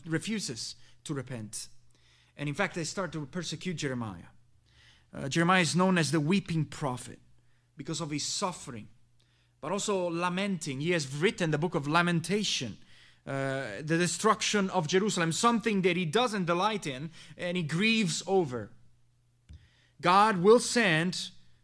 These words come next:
through Jeremiah, however, this warning before all that takes place, that Babylon will invade Judah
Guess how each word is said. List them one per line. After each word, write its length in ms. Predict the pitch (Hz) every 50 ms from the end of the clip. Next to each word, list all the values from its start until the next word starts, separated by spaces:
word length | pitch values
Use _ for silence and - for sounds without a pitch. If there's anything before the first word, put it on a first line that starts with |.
| _ _ _ -
through 200 | - 208 240 247
Jeremiah, 460 | - 262 262 240 202 190 190 196 185
however, 340 | 180 190 190 190 190 202 214
this 260 | 170 180 170 - -
warning 440 | 175 170 185 208 220 214 190 175 165
before 320 | 160 160 160 185 196 190
all 220 | 175 175 180 175 170
that 240 | 156 160 160 160 -
takes 280 | 180 165 147 - -
place, 320 | - 185 190 180 160 - -
that 180 | 175 160 143
Babylon 640 | - 208 233 269 285 202 180 165 165 170 185 208 214 - - - - - -
will 320 | 156 175 226 247 269 269
invade 500 | 254 226 220 196 175 151 202 220 226 190
Judah 600 | 151 135 151 214 240 226 165 147 135 147 185 196